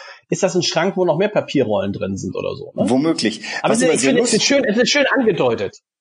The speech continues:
Speaker 2: Ja, und, und auch so ein bisschen in der Unschärfe. Was aber ganz großartig ist, äh, wir Freunde gepflegter Barockmalerei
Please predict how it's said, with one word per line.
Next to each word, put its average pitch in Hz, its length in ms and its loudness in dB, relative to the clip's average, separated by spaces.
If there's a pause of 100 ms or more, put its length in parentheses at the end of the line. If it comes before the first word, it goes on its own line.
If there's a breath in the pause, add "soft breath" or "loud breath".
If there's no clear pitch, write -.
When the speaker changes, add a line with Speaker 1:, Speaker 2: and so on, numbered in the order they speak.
(340)
Speaker 2:
Ja, 147 320 0 (300 loud breath)
und, 165 200 -2
und 160 180 -4
auch 147 120 0
so 147 100 -4
ein - 20 -2
bisschen 151 220 -4
in 135 100 -6
der 127 100 -2
Unschärfe. 143 460 -2 (200 loud breath)
Was 160 140 0
aber 156 280 -2
ganz 151 340 -4
großartig 131 640 -2
ist, 170 280 -2
äh, 147 340 -2
wir 156 180 0
Freunde 156 480 0
gepflegter 143 480 -2
Barockmalerei 123 840 0